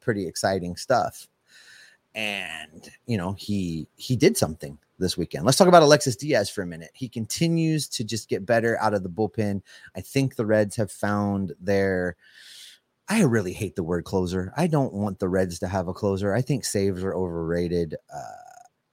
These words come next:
but Alexis Diaz is that stopper guy. He's that guy you can call on when you need someone to come get you a big out, whether it's in the sixth, seventh, eighth, ninth inning. Alexis Diaz is that guy for the Reds.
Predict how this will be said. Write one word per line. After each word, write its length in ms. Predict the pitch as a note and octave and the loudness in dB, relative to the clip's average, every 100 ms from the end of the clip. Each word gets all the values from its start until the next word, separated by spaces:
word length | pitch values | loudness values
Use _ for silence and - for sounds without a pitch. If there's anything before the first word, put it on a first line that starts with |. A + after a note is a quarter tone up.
| _ | _
but 160 | G#2+ A#2 | 0 8
Alexis 340 | D#3+ E3+ D3+ | 8 8 4
Diaz 360 | C#3 C3+ A#2+ A#2 | 8 10 10 6
is 160 | G#2+ | 4
that 160 | G#2 - | 2 0
stopper 420 | - F#2 G#2 F#2+ | 0 -2 0 0
guy. 300 | D#2+ D#2+ - | 2 0 -2
He's 220 | - C3+ | -2 2
that 180 | B2+ G2+ | 2 4
guy 140 | A2 A2 | 4 4
you 180 | G#2+ | 2
can 180 | G#2 G#2+ | -2 -6
call 280 | F#2+ G2+ G2 | 2 2 4
on 320 | G2 F#2+ F#2 | 2 0 -4
when 420 | A2 G#2 A#2 A2+ G#2+ - - | -4 0 2 2 -2 -10 -4
you 240 | C#3 F#3 | 2 2
need 260 | E3+ C#3+ B2 | 4 2 2
someone 300 | C3 B2 A#2 | 2 2 0
to 80 | A2 | 0
come 220 | A2 G2+ | 0 2
get 200 | G#2+ - | 0 2
you 80 | G#2+ | 0
a 60 | |
big 180 | F2+ F#2+ | 2 2
out, 280 | F#2+ F#2+ G#2 | 2 2 2
whether 260 | G2 G2 | 0 2
it's 160 | F#2+ - | 0 0
in 140 | G#2+ | -2
the 80 | G#2 | -2
sixth, 320 | - A#2 - | -2 -4 -2
seventh, 320 | - G2+ G#2 - | -2 0 -2 -2
eighth, 300 | G2+ G2 - | -4 -4 -8
ninth 320 | F2+ G2+ - | -6 -4 -6
inning. 340 | F#2+ F#2+ F#2+ - - - _ _ | -6 -4 -6 -8 -18 -20 _ _
Alexis 320 | B2+ C#3+ - G#2+ | 4 4 4 0
Diaz 360 | A2+ G2+ G2 | 2 4 2
is 180 | - G#2+ | 0 2
that 180 | F#2 F2+ | 0 2
guy 200 | F2+ F2 | 2 2
for 160 | - | 0
the 100 | F2 | 0
Reds. 400 | F2 F2 E2+ - | 2 2 0 -6